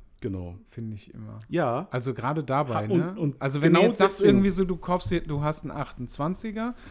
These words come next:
Speaker 2: du hast einen fünfziger und du hast einen fünfundachtziger. So, da, da würde ich dann sagen,
Speaker 1: Ja.
Speaker 2: damit deckst du ja quasi
Speaker 1: Ja.
Speaker 2: alles ab. So,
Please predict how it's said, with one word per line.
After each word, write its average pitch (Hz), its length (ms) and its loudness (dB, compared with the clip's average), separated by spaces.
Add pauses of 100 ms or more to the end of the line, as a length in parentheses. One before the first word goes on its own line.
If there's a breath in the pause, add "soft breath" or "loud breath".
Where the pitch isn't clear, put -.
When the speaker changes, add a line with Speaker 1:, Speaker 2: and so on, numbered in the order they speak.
(180 loud breath)
Speaker 2:
du 123 100 0
hast 127 200 -2
einen 117 80 -6
fünfziger 214 760 -4 (260 loud breath)
und 160 240 -2
du 165 60 0
hast 151 160 -2
einen 151 80 -16
fünfundachtziger. 113 880 -8 (320 soft breath)
So, 113 300 -6 (300 soft breath)
da, 131 220 0
da 147 360 0
würde 180 160 -2
ich - 120 -10
dann 147 160 -4
sagen, 165 480 -4 (560)
Speaker 1:
Ja. 104 160 -6
Speaker 2:
damit 147 400 -4
deckst 147 280 -6
du 156 40 -4
ja 135 380 -2 (120)
quasi 135 400 -4
Speaker 1:
Ja. - 60 -8
Speaker 2:
alles 127 260 -8
ab. - 300 -14 (1120)
So, 110 240 -10